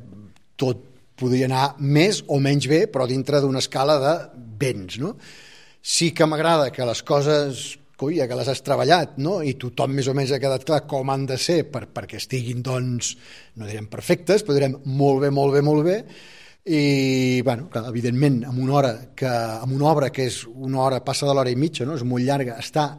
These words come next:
farcida de text, tots els actors són en escena tota l'estona, home,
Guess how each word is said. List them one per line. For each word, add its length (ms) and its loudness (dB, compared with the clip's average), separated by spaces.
farcida 800 0
de 100 -2
text, 380 0
tots 300 2
els 160 -2
actors 340 0
són 160 0
en 140 -2
escena 320 0
tota 300 2
l'estona, 460 0
home, 140 -6